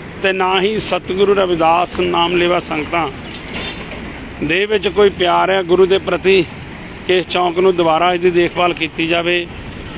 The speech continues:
ਜਾਂ ਇਸ ਨੂੰ ਦੇਖਿਆ ਜਾਵੇ। ਆਹ ਦੇਖ ਲਓ ਤੁਸੀਂ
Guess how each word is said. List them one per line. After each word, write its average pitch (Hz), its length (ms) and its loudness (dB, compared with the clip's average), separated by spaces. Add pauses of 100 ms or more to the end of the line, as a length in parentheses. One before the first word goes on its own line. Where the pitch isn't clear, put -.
(240)
ਜਾਂ 175 260 2
ਇਸ - 220 -2
ਨੂੰ 180 180 4
ਦੇਖਿਆ 175 380 -2
ਜਾਵੇ। 175 460 0 (1000)
ਆਹ 165 140 2
ਦੇਖ 165 200 -2
ਲਓ 165 140 2
ਤੁਸੀਂ 160 280 -2